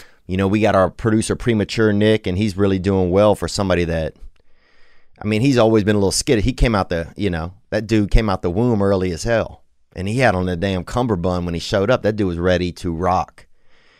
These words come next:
You know, he got into the world early, so he's always you know, he's the first to draw that pistol, man. And it's just people playing Simon Says. So it's, you know, he has some risky hand, uh,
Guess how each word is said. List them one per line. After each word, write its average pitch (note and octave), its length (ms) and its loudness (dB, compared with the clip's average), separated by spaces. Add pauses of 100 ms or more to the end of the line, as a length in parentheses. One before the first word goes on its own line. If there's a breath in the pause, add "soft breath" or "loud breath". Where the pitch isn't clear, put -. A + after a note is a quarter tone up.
(160)
You - 80 -6
know, F2+ 80 -2
he F#2 140 -2
got F2+ 220 4
into F2+ 120 0
the F2 80 -2
world F2 320 2
early, F#2 400 2
so - 180 -6
he's F2+ 140 -6
always E2+ 480 0 (880)
you F#2+ 120 -6
know, E2+ 100 0
he's G2+ 160 0
the E2 80 -6
first - 300 0
to E2+ 80 -4
draw F2 240 2
that E2 200 -4
pistol, A#2+ 380 -2
man. D#2 380 -10 (100)
And F2 100 -4
it's F2 100 -6
just - 260 -8
people F2+ 220 -4
playing F2 280 -4
Simon E2 420 -6
Says. G2+ 380 -2
So D#2 220 -6
it's, - 240 -10 (480)
you D#2+ 100 -10
know, D#2+ 60 -4
he G2 160 -2
has F2+ 140 -6
some D#2+ 180 -6
risky F2 320 -4
hand, F2 360 -4
uh, D#2+ 420 -6